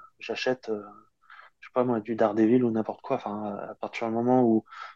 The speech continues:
où le récit, euh, enfin, le, le résumé m'a-, m'intrigue un minimum et tout, euh, je me lance, quoi. Je me, je me pose plus trop de questions. Mais à l'époque, en tout cas, euh, le fait d'à chaque fois me lancer dans un nouveau truc, ça me faisait un peu peur.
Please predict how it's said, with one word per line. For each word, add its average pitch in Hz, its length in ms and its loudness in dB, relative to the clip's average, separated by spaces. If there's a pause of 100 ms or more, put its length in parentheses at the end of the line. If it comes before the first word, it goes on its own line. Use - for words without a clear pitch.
(140)
où 123 100 -4
le 113 260 6
récit, 127 520 2
euh, 113 160 6
enfin, 113 180 -4
le, 107 140 2
le 107 100 4
résumé 120 440 2
m'a-, 110 400 -2 (440)
m'intrigue 123 420 -2
un 113 40 2
minimum 120 500 6
et 117 80 2
tout, 139 300 0
euh, 104 120 0
je 107 120 -8
me 117 80 -2
lance, 143 220 2
quoi. 110 160 -4
Je 104 80 -16
me, 107 380 -10 (200)
je 117 40 -12
me 110 60 -10
pose 113 180 -10
plus 120 140 -10
trop - 140 -4
de - 40 -4
questions. 147 300 -4
Mais 139 200 4 (460)
à 131 80 2
l'époque, 131 340 6
en 139 80 4
tout 135 120 -4
cas, 170 260 12
euh, 123 260 10
le 127 240 4
fait 139 300 4
d'à 127 100 -2
chaque 135 200 4
fois 147 200 8
me 139 120 2
lancer 135 240 6
dans 131 220 8
un 123 60 8
nouveau 127 260 8
truc, 160 240 -4
ça - 120 -4
me 120 60 -4
faisait 123 200 0
un 127 80 4
peu 123 140 0
peur. 135 320 -2